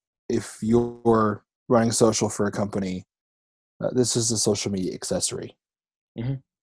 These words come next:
Speaker 1: You could have, um, some strategy about how to deploy this for events. Um, and whoever's running that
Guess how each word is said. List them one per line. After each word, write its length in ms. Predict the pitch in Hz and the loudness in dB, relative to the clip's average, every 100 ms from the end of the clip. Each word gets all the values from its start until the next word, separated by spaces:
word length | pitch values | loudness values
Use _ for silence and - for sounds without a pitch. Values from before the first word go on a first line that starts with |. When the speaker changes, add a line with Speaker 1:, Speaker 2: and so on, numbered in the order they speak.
| _ _ _ _ - | _ _ _ _ -6
Speaker 1:
You 260 | 104 110 | 0 2
could 160 | 113 104 | 2 2
have, 580 | 110 107 104 98 - - - | 2 2 2 -2 -8 -16 -12
um, 280 | 104 98 95 | -8 -6 -4
some 140 | 107 | -2
strategy 640 | - 185 139 107 104 95 - - - _ - | 4 6 6 2 -2 -4 -8 -20 -20 _ 0
about 220 | 117 - - | 0 0 2
how 140 | 117 | 4
to 80 | 98 | 4
deploy 480 | 98 - 131 120 107 | -2 2 6 8 6
this 200 | 95 - | 2 -2
for 200 | 104 98 | -4 -4
events. 520 | 101 85 - - - _ _ _ _ _ _ - | -4 -4 0 -2 -2 _ _ _ _ _ _ -8
Um, 320 | 92 87 - - | -8 -10 -12 0
and 520 | 123 123 120 113 101 _ _ _ _ _ _ _ _ _ _ _ _ _ _ - 135 | 4 8 6 4 -2 _ _ _ _ _ _ _ _ _ _ _ _ _ _ -12 2
whoever's 400 | 135 131 113 120 | 6 6 6 6
running 280 | 185 156 | 6 6
that 340 | 120 110 110 | 4 4 2